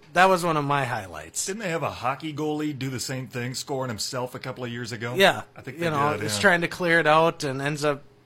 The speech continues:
Speaker 1: kicking it back behind him. Uh, there was also the infamous Boston University
Speaker 2: Mm.
Speaker 1: goal from a couple of years ago. Uh, uh, Matt O'Connor caught the puck, made a glove save. The puck slid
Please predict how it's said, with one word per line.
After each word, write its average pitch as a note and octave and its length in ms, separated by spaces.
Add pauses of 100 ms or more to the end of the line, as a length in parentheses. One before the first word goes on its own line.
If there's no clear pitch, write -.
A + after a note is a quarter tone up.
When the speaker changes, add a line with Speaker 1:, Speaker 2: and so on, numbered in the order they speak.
(160)
Speaker 1:
kicking D#3+ 300
it C3 140
back C3+ 280
behind C3+ 380
him. C#3 180 (400)
Uh, C#3 180
there C3+ 120
was C#3+ 140
also D#3 240
the C#3 140
infamous D3 400
Boston C3+ 420
University C#3 760 (280)
Speaker 2:
Mm. G#2+ 220
Speaker 1:
goal C3 420
from D3 180
a C#3 40
couple C#3 260
of C3 80
years C3 240
ago. A#2+ 320
Uh, A2+ 380 (580)
uh, B2 280
Matt C3 260
O'Connor B2+ 580 (520)
caught - 300
the D#3 80
puck, B2+ 420
made B2+ 200
a C3 40
glove C3+ 360
save. B2+ 500 (300)
The B2+ 140
puck C#3+ 500
slid D3 760